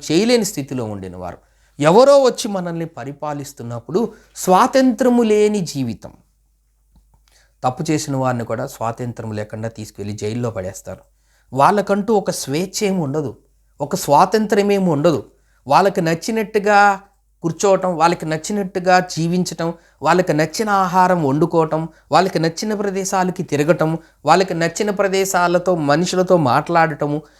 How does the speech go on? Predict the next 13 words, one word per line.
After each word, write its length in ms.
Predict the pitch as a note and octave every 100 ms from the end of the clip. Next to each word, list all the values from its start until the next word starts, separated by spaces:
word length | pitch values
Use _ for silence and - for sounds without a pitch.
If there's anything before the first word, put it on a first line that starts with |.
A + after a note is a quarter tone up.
| _ -
ఇవన్నీ 480 | G3 G#3+ B3 C#4 A3+
లేకపోవటమే 840 | D3+ G3 B3+ C#4+ C4+ A#3 A3 A3+
స్వాతంత్రం. 720 | - E3+ A#3+ C#4 A#3 - G#2+ - - - -
స్వాతంత్రాన్ని 880 | - E3+ B3 D4+ C#4 B3+ B3 B3 B3
హరించి 600 | G#3 C#3 E3+ D4 D4+ C#4+
వేయటమే 800 | A3+ F3+ D#3 C#3 C3+ B2+ B2 F#3+ _ _ _ -
ఆ 160 | A#2+ B2
శిక్ష 440 | A#2+ - F3+ -
అన్నట్లుగా 640 | F3 D3 B2+ A2+ - A2 A2+
ఉంటారు. 360 | G2+ F#2 F#2+ - _ _ _ _ -
మన 200 | A#2+ D3+
జీవితాలు 540 | D3 D#3 D3+ C#3 B2+
కూడా 420 | A#2+ A2+ A2 G#2